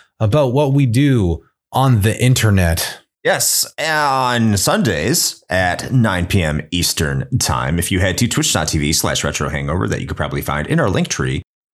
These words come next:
Speaker 2: you will find us streaming things. Uh, you'll find us playing games. In fact, as you are listening to this, I still haven't, would have not streamed in, like, three months, but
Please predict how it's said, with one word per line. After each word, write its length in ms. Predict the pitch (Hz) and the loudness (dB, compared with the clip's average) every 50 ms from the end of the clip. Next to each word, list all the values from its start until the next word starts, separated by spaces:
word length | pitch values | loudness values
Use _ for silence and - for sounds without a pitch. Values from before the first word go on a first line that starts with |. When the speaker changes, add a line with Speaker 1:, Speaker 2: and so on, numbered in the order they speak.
| _ _ | _ _
Speaker 2:
you 140 | - 147 208 | -2 0 0
will 140 | 208 208 214 | 2 0 0
find 280 | - - 180 185 190 180 | 0 0 0 0 0 0
us 120 | 180 180 | -2 -2
streaming 440 | - - 160 196 226 202 165 131 110 | -2 0 0 0 0 0 0 0 0
things. 800 | 90 - 107 80 73 62 50 50 - - - - - - - _ _ _ _ _ _ _ | 0 0 -2 -2 -2 -4 -6 -4 -2 -2 -2 -2 -4 -6 -10 _ _ _ _ _ _ _
Uh, 220 | - - 82 80 80 | -4 -2 0 0 0
you'll 160 | 82 85 82 | 0 0 0
find 240 | 85 - 85 82 82 | 0 -2 -2 0 0
us 100 | 90 90 | -2 -2
playing 320 | - - 95 95 104 107 | -2 -2 0 0 0 0
games. 520 | 98 131 147 - - - - - - - - - - _ | 0 0 -2 -2 -4 -6 -4 -4 -4 -4 -6 -10 -18 _
In 120 | - - 95 | -4 -4 -2
fact, 440 | - 131 131 135 127 131 107 101 - _ _ _ _ _ _ _ - | -2 0 -2 -2 -2 -4 -6 -8 -10 _ _ _ _ _ _ _ -6
as 240 | - 160 165 165 | -4 -2 -2 0
you 60 | 165 170 | 0 0
are 80 | 156 | 0
listening 380 | 147 156 151 - 143 135 135 135 | 0 0 0 0 0 0 0 0
to 40 | 135 | 0
this, 240 | 139 135 131 - - | 0 0 -2 -2 -2
I 100 | - 95 | -2 -2
still 400 | 90 - - - 127 135 131 131 | -2 -2 -2 0 0 0 2 2
haven't, 320 | 117 110 104 101 98 98 85 | 2 0 0 2 2 2 2
would 160 | 90 104 90 | 2 0 0
have 220 | - 98 101 101 | -2 -2 -2 0
not 200 | 101 101 - - | 0 -2 -2 -2
streamed 380 | - - - 95 87 90 87 80 | -4 -2 -2 0 0 2 2 2
in, 80 | 78 | 0
like, 180 | 82 78 73 67 | 0 -2 -2 -4
three 240 | - - 95 92 90 | -4 -2 0 2 2
months, 300 | 87 78 71 - - - | 2 0 -2 -2 -4 -4
but 340 | - 147 135 101 - - | -2 -2 -2 -2 -2 -4